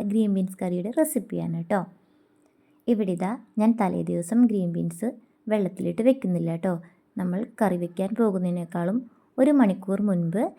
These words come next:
ഇതുപോലെ കാസറോളിൽ നന്നായി തന്നെ ഒന്ന് കഴുകിയിട്ടതിന് ശേഷം ഇതിലേക്ക് നല്ല തിളച്ച വെള്ളം ഒഴിച്ച് ഒരു മണിക്കൂർ ഇത് ഇങ്ങനെ തന്നെ കുതിർത്ത് വെക്കുക. ഇനി ഇത് ഒരു മണിക്കൂറിന് ശേഷം നമുക്കിത് കുക്കറിലേക്ക് ഇട്ട് കൊടുക്കാം.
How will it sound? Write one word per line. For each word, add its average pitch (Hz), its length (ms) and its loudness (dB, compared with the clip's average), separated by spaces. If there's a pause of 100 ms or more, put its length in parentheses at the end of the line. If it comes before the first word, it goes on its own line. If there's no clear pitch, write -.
(280)
ഇതുപോലെ 185 440 0
കാസറോളിൽ 190 680 -2
നന്നായി 220 440 2
തന്നെ 190 240 0
ഒന്ന് 185 140 0
കഴുകിയിട്ടതിന് 185 680 -2
ശേഷം 175 400 -4 (340)
ഇതിലേക്ക് 190 460 -2
നല്ല 202 260 4
തിളച്ച 196 460 -2
വെള്ളം 202 380 0
ഒഴിച്ച് 170 260 -4
ഒരു 254 200 0
മണിക്കൂർ 202 460 0 (360)
ഇത് 196 180 0 (140)
ഇങ്ങനെ 220 300 6
തന്നെ 196 340 0
കുതിർത്ത് 277 460 2
വെക്കുക. 180 280 -4 (1120)
ഇനി 277 120 4
ഇത് 285 160 6 (180)
ഒരു 247 140 6
മണിക്കൂറിന് 202 580 2
ശേഷം 202 400 0 (180)
നമുക്കിത് 190 460 -2 (680)
കുക്കറിലേക്ക് 185 640 2 (200)
ഇട്ട് 302 200 2
കൊടുക്കാം. 180 440 -4